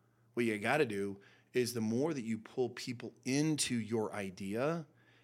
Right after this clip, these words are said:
and they naturally like, "Oh yeah," and they contribute,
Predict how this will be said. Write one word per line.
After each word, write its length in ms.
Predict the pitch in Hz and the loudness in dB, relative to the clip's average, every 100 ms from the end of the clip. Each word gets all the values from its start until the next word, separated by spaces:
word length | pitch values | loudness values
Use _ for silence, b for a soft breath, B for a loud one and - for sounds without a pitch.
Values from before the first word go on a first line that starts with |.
| b | b
and 300 | 120 113 98 | -4 -4 -4
they 360 | 101 117 139 139 | -4 0 2 2
naturally 420 | 123 117 117 110 | 0 -2 -4 -8
like, 100 | 95 - | -8 -8
"Oh 260 | 175 123 | -4 -4
yeah," 220 | 107 139 110 | -2 -4 -2
and 100 | 110 | -2
they 80 | 110 | -4
contribute, 640 | 107 95 - 202 113 98 | -6 -6 -4 -4 -4 -6